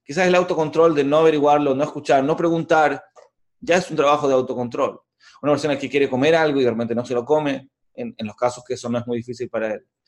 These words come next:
Cuando una persona quiere decir algo y no lo dice, no sé, en cualquier área, una persona que no quiere ordenar algo y lo ordena,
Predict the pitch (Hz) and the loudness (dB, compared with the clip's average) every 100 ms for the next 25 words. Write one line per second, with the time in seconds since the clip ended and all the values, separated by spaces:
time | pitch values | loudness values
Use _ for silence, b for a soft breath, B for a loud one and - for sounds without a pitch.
0 | b b b - 123 143 127 147 139 131 | b b b -6 0 2 0 0 -2 0
1 | 139 135 123 - - - 175 190 170 143 | 2 2 0 -4 -14 -4 2 4 4 2
2 | 139 127 - _ _ 123 117 117 120 165 | 0 -2 -8 _ _ -8 -4 -2 0 -2
3 | 165 135 135 _ _ _ _ _ - 196 | -2 -8 -10 _ _ _ _ _ -8 0
4 | 262 196 - - 156 170 196 196 185 135 | 2 0 -6 -10 -2 0 2 4 4 2
5 | 110 - - 135 156 139 143 147 151 139 | -2 -8 -8 -4 -2 -2 0 2 4 4
6 | 139 160 180 170 151 139 127 110 113 160 | 2 4 4 4 2 2 2 0 4 4
7 | 156 135 - | 2 -2 -4